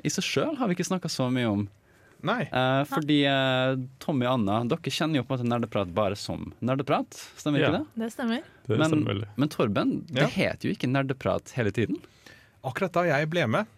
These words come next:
Speaker 2: så hadde programmet byttet navn akkurat da til Nerdeprat.
Speaker 1: Mm.
Speaker 2: Fra tidligere Control Alt Delete. Fordi at, eh, Control Alt Delete var litt vanskelig å søke på internett og finne radioprogrammet.
Speaker 1: <laughs> Det stemmer.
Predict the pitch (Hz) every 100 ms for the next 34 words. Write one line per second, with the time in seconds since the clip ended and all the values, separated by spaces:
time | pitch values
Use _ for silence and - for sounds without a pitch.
0 | _ - 160 147 147 135 127 143 123 110
1 | 117 120 120 120 123 - 117 110 120 120
2 | 120 - - - 113 - 113 117 - 113
3 | 120 120 120 127 95 - 202 - - -
4 | - 143 110 - _ - 113 113 117 117
5 | 117 117 - 117 98 104 107 - 110 110
6 | 101 107 107 117 196 - - - _ _
7 | _ - - - - - - - 131 117
8 | 110 127 117 135 120 110 120 120 127 110
9 | 120 120 - - 113 - 117 117 117 101
10 | 95 147 - 110 107 110 98 90 95 110
11 | - - - 208 190 - 110 101 - -
12 | - - - - 117 110 123 120 110